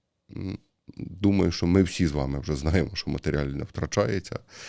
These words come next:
і воно дуже сильно крихке. Е,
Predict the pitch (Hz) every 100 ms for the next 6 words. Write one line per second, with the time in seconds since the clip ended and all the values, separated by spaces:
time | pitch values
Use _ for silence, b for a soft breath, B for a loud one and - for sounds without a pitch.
0 | B B 85 85 82 82 80 78 85 76
1 | 71 - 71 - 71 - - _ _ _
2 | B B B B B B B B - 87
3 | 78 76 73